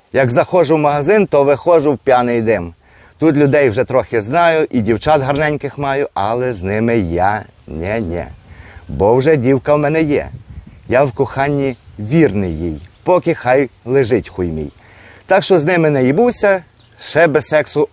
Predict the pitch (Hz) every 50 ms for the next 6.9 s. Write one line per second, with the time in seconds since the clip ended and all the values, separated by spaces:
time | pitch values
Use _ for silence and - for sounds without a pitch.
0 | _ - 143 135 123 147 147 127 117 110 90 - - - 65 - - - - -
1 | - - - - - - _ - 135 135 147 147 139 147 139 117 - 104 113 117
2 | 117 104 101 92 - - 170 196 220 208 160 110 - - - - - - _ -
3 | 135 139 - - _ - 143 143 135 110 120 202 240 214 170 147 139 135 131 127
4 | 117 117 - _ - 127 127 107 98 98 98 85 78 _ _ _ _ _ _ _
5 | _ _ - 127 185 202 202 - - - 185 175 170 180 180 170 165 170 165 151
6 | 127 117 _ - 113 104 107 139 139 139 139 123 135 117 95 - -